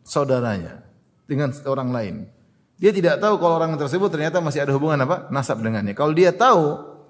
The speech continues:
tentu dia akan berhenti dari pertikaian tersebut.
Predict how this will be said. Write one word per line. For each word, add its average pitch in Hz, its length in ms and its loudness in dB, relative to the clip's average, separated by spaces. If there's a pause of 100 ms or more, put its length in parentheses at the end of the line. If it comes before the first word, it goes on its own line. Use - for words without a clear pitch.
(100)
tentu 151 640 -4
dia 147 240 -2
akan 139 160 -4
berhenti 131 320 0
dari 127 160 0
pertikaian 110 560 -6
tersebut. 98 400 -12